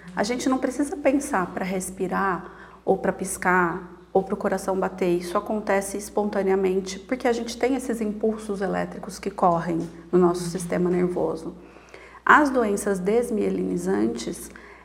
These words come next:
elas causam, é, defeitos nessa bainha de mielina.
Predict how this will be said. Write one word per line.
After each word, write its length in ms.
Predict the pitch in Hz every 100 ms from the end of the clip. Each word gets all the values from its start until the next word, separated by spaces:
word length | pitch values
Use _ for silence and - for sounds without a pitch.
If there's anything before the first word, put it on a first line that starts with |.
| -
elas 320 | 190 208 208
causam, 760 | - 208 214 226 202 190 - 165
é, 640 | - 190 185 - 190 -
defeitos 920 | - - - 233 240 277 302 294 220 208
nessa 320 | 247 277 277
bainha 340 | 233 247 247
de 140 | 233 233
mielina. 580 | 247 254 233 208 196